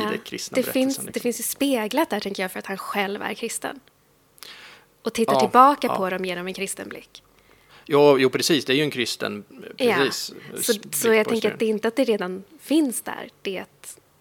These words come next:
Speaker 1: Nej.
Speaker 2: han utgår redan ifrån en, en viss
Speaker 1: Det är ju en kristen tolkning
Speaker 2: Ja.
Speaker 1: utav det. Så, så är det ju, precis,
Speaker 2: Mm.
Speaker 1: precis. Men, men så har ju också den kristna, liksom,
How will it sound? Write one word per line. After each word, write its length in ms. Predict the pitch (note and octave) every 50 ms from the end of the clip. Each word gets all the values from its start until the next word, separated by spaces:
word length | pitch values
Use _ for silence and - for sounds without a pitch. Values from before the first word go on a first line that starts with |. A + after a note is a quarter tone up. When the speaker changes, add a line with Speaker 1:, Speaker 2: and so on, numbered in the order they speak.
| _ -
Speaker 1:
Nej. 200 | - B2+ B2+ A#2+ -
Speaker 2:
han 240 | - - G#3 G3 A3
utgår 420 | G#3+ F3+ G3 - - - D#4 C4+
redan 280 | A#3 G#3+ F#3 D#3+ D#3+ E3+
ifrån 380 | - - - - - - - -
en, 200 | - - - - -
en 160 | - F#3 F3+
viss 440 | F3 - - - - - - - - _ _ _ _ - - _ _ _ _ - - - -
Speaker 1:
Det 80 | C3
är 40 | B2+
ju 100 | A#2+ C#3+
en 80 | D#3+ D3+
kristen 380 | - B2+ A#2+ - - - G#2+
tolkning 360 | - - A#2+ A2+ G2+ - C4 G#3+
Speaker 2:
Ja. 200 | F3+ D3 - -
Speaker 1:
utav 300 | - C3+ C#3+ C#3+ C3+ -
det. 120 | - D#3
Så, 200 | - - D3 -
så 120 | - - C#3+
är 100 | B2+ G#2+
det 60 | G#2+
ju, 120 | G#2+ A2
precis, 260 | - - A#2+ - - -
Speaker 2:
Mm. 280 | - G#3 A3 A3+ -
Speaker 1:
precis. 380 | - B2 A#2 B2 A2+ - - -
Men, 160 | B2+ B2+ A2+
men 160 | - C3+ C3 A#2+
så 220 | - C#3 C#3 C#3+
har 120 | C#3+ C3+
ju 120 | B2+ B2 A#2
också 240 | A2 - - - A2+
den 140 | A#2 A#2
kristna, 400 | - - B2 A2+ - - B2 A#2+
liksom, 340 | A#2+ A#2 - - - - -